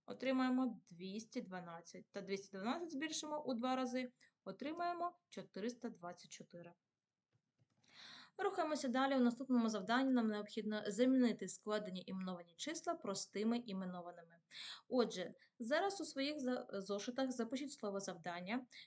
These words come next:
і виконайте його самостійно. Отже, перевіримо. Три тонни, чотири центнери, два кілограми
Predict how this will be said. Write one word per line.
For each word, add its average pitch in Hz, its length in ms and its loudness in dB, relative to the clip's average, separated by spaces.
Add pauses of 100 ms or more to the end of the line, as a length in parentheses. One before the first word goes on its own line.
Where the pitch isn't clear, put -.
(140)
і 220 160 4
виконайте 262 760 0
його 220 320 -2
самостійно. 180 720 -10 (2500)
Отже, 381 320 0 (500)
перевіримо. 190 640 2
Три 427 280 2
тонни, 311 420 0
чотири 254 340 2
центнери, 202 540 -2
два 190 200 -4
кілограми 220 600 -4